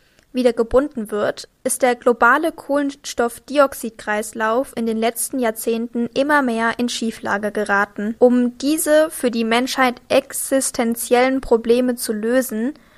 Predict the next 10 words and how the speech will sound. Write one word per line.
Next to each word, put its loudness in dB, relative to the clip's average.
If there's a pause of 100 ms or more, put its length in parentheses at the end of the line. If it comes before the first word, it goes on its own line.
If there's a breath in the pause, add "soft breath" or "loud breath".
(160 soft breath)
muss 0
der 2
Verbrauch 2
fossiler -2
Energieträger 0
wie -8
Kohle, 6 (100)
Öl 4
und -4
Erdgas 0